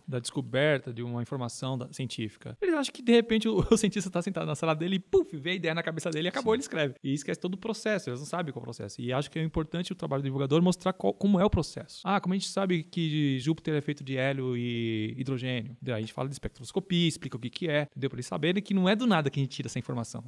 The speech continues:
Speaker 2: Que, quais são os artifícios que você faz, assim, no seu canal, que acha que dá certo, assim, ó, sei lá, usar o máximo possível de imagens, animações? O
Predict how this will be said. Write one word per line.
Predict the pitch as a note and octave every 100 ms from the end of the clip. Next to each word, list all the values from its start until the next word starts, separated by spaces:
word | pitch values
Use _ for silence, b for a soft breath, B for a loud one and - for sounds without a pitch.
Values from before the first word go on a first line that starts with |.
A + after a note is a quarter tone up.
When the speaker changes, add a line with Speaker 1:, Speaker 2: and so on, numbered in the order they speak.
| B2+
Speaker 2:
Que, | G#3
quais | - E3
são | -
os | F3+
artifícios | D3+ - C#3 -
que |
você | -
faz, | B2 - A#2 G#2+ G#2+
assim, | -
no | A2+
seu | A2 A#2
canal, | A#2 G#2+ A2 A#2+ A#2 b b -
que | C3
acha | B2+
que | D#3
dá | C#3
certo, | C#3+ - C#3 B2+ B2
assim, | - B2
ó, | A#2 A2 -
sei | G#2+ C3
lá, | C3 F#2+
usar | G2 A2 A#2
o | A#2
máximo | G#2+ G#2 G#2+ - A#2
possível | - - A2+
de | G2+
imagens, | F2+ A#2 A#2 G2+ G#2
animações? | G#2 G#2+ G2 - - A#2 B2+ A#2 G2+ G2+
O | -